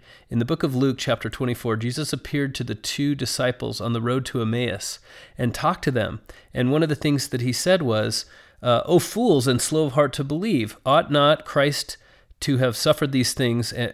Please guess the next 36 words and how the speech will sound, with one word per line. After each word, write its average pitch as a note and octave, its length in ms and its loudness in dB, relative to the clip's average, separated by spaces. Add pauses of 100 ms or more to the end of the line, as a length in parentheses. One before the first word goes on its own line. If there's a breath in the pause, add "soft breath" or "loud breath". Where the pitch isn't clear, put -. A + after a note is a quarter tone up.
and, A2+ 480 -2
uh, A2 480 -2
to, - 240 -6
I A#2 80 -2
can't C3+ 200 -2
remember A#2+ 280 0
the A2+ 100 -2
exact A2+ 360 0
quote, A#2+ 220 -2
I A2+ 60 0
don't A2+ 160 -2
have A2+ 160 -4
it A2+ 80 -4
in G#2+ 80 -2
front C3+ 240 -2
of A#2+ 60 0
me, G#2+ 200 -4 (380 loud breath)
"and C3+ 200 2
to - 140 -2
enter C3 240 2
into A#2+ 220 0
his B2 220 2
glory." F3 460 2 (300 loud breath)
In C#3 120 0
other G#3+ 180 6
words, B2+ 440 4 (580 soft breath)
a-, C3 180 -2
and C3+ 140 4
then D#3 140 6
beginning, D#3 400 4
it C#3 120 0
says, D3+ 240 2
the B2+ 100 -6
scripture - 300 -2
reports, C3 420 0
"Beginning D#3+ 580 2